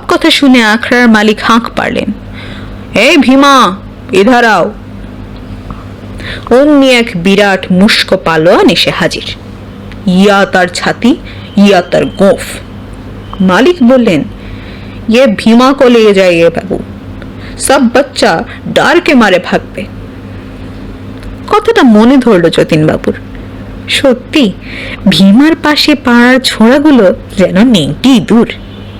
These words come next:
দর দুস্তুর করে ঠিক হলো সরস্বতী পুজোর আগের দুরাত বাড়ি পাহারা দেবে ভীমা। প্রতি রাতের জন্য তাকে দিতে হবে একশো টাকা। সব ঠিকঠাক করে বাড়ি ফিরলেন যতীনবাবু, কিন্তু কথাটা কাউকে বললেন না,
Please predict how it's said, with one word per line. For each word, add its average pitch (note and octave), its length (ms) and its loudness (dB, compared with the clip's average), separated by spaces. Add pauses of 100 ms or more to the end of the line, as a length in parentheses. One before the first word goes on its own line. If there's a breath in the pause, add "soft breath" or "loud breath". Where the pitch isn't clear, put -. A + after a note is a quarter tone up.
(640 loud breath)
দর D#4 300 4
দুস্তুর F4+ 460 0
করে C#4+ 280 2
ঠিক A#3+ 220 0
হলো G#3 320 4 (280 loud breath)
সরস্বতী C4+ 600 2
পুজোর G3+ 420 2
আগের F3+ 400 0
দুরাত A3+ 380 2
বাড়ি F#3 340 2
পাহারা E3 320 0
দেবে F#3 240 2
ভীমা। A#3 280 0 (920 loud breath)
প্রতি D4+ 280 2
রাতের E4 320 4
জন্য A#3+ 280 4
তাকে A3+ 280 0
দিতে G3 260 0
হবে F#3 260 2
একশো F3 280 -2
টাকা। F#3+ 300 -2 (760 loud breath)
সব G3+ 260 0 (100)
ঠিকঠাক F#3 400 -4 (100)
করে A#3 260 4
বাড়ি F3+ 320 2 (100)
ফিরলেন G3 340 2 (220)
যতীনবাবু, E3+ 600 0 (540)
কিন্তু F#4 240 2
কথাটা C#4+ 380 2
কাউকে A#3 340 2
বললেন E3+ 420 2
না, - 160 -4